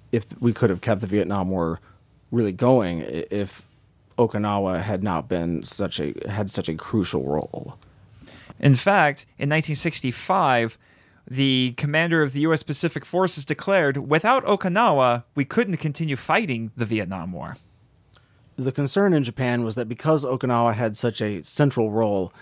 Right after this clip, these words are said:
Speaker 1: that at some point China could actually attack the bases in Okinawa if the Vietnam War became a larger conflict, which, because World War Two wasn't really all that long away from this still,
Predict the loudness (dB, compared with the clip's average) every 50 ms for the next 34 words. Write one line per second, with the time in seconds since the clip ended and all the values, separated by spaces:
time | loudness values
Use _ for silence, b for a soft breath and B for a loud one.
0 | B B B -4 0 2 2 2 0 -2 -4 _ -6 -4 -4 -2 0 2 4 4
1 | 4 4 4 4 4 4 2 0 0 0 0 2 2 0 0 0 0 -2 -4 -6
2 | -12 -16 -12 -4 2 2 2 4 2 0 -2 -2 -2 -2 -2 -2 -2 -2 -4 -6
3 | -4 -2 -2 -2 -2 -4 -8 -4 -4 -2 0 2 2 4 4 4 2 2 0 -2
4 | -2 -2 -2 -2 0 0 0 0 2 0 2 2 2 2 2 0 0 -2 -2 -4
5 | -4 -2 -2 -2 -2 0 0 0 2 2 2 2 2 2 0 0 0 0 0 2
6 | 0 0 -2 -6 _ _ _ _ -2 0 0 0 2 0 0 2 2 2 0 -2
7 | -2 -2 -2 0 2 2 2 2 0 -2 -6 -6 -4 -4 -4 -4 -6 -8 -10 -12
8 | -10 -10 -10 -6 -4 -4 -4 -4 -4 -6 -8 b b b b b b -6 -4 0
9 | 2 2 2 4 2 0 0 0 -2 -2 -2 -2 -2 -2 -2 -2 0 0 0 0
10 | -2 -2 -2 -2 -2 0 0 0 0 2 2 0 0 0 0 0 0 0 0 0
11 | -2 -2 -2 -4 -4 -2 0 0 -2 0 0 -2 -2 -2 -2 -4